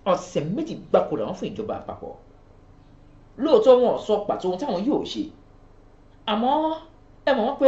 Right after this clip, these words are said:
ẹni tó rú bẹ́ẹ̀ nù ẹ̀, á tọ́jú ẹ̀ ná, kò ní sáré jù ú ta.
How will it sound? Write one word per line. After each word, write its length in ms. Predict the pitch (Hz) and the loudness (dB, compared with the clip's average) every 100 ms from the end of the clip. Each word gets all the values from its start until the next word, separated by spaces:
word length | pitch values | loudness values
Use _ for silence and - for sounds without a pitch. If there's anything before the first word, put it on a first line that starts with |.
| 254 | 6
ẹni 180 | 233 233 | 4 0
tó 80 | 262 | 0
rú 100 | 269 | 2
bẹ́ẹ̀ 200 | 180 269 | 0 0
nù 140 | 285 226 | -2 -4
ẹ̀, 240 | 107 - - - - - - | -4 -8 -18 -20 -20 -20 -12
á 120 | - 302 | -6 -6
tọ́jú 320 | 302 262 254 | -6 -6 0
ẹ̀ 140 | - | 0
ná, 100 | 180 139 294 - - - | -2 -6 -6 -10 -20 -20
kò 100 | - 120 | -10 -8
ní 100 | 156 | -6
sáré 220 | 294 320 | -4 -4
jù 140 | 107 147 | -4 -8
ú 60 | |
ta. 180 | - | -6